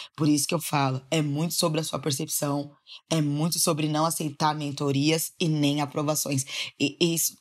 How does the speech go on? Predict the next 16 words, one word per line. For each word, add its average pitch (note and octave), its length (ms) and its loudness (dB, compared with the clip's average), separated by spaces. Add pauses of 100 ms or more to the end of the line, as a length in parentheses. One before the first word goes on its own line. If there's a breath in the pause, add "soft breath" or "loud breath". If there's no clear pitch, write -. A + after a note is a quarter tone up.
(100)
e, - 240 0
esse E3 180 2
é E3+ 40 -2
meu E3+ 140 -2
s-, - 320 -4
meu F#3 120 4
slogan. D3+ 580 0 (1120)
Até F3+ 240 4
como G3 260 0
rapper. D#3 600 -2 (1300)
Não F3+ 320 4
aceitar F3 480 2
mentorias, C#3+ 680 2
não E3 360 2
aceitar D#3 840 -2
aprovações. D#3 960 -2